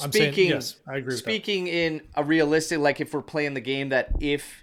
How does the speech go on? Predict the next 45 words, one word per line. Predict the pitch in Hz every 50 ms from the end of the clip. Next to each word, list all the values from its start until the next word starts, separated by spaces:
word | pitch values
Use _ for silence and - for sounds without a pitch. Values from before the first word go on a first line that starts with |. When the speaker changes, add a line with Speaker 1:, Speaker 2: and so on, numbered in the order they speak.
| _
Speaker 2:
Juventus | - 127 127 120 139 139 131 - 139 120 - -
loses, | 131 135 139 139 143 131 -
I | 127 131
don't | 120 110 123 123 123 117 -
think | - 120 110 -
it | 120 101
decides | - 104 - - 107 95 92 95 - - - -
the | _ -
Scudetto. | 110 - - - - - 80 87 - - - - -
No. | 113 107 92 - - - _
The | - 151
Speaker 1:
I | 156
think | 135 135
Speaker 2:
truth | 131 131 -
Speaker 1:
it | 127
Speaker 2:
is, | 147 147 131
Speaker 1:
does. |
Speaker 2:
I | 139 123 131
don't | 139 139 120
think | - 135 113 -
it | 123 110
decides | - 117 - - 120 117 113 110 117
the | 113
Scudetto | - - - 123 110 113 110 107 - - 113 107 104 - -
either | - 117 113 110 110
way. | 104 107 107 107 104 101 - - - - _ _
You | 120 131 139 135
can | - - 151 135
have, | 131 120 123 127 123 123 123 - -
easily | 143 135 143 151 139 165 156 147 143 135 127
have | 117 127 117 113 113 113 113 - _ _ _ _ _ _ _ _ _ _ _ -
a | 117
blackout | 113 - 123 120 120 120 - 127 117 113 -
game. | 127 127 120 110
We | 110 120
talk | 117 - 147 135 131 -
about | 139 135 139 127 117
momentum. | 113 117 113 107 107 110 120 135 - - 175 185 220 - _ _ _ _ _ _ _
Momentum | 120 127 127 123 127 131 131 135 - 151 139
is | 135 123 127
a | 127
crazy | - - - - 131 123 127 120 120 127 120
thing | 120 - 123 123
in | 117 113
sports. | 110 - - - 131 139 143 117 - - - -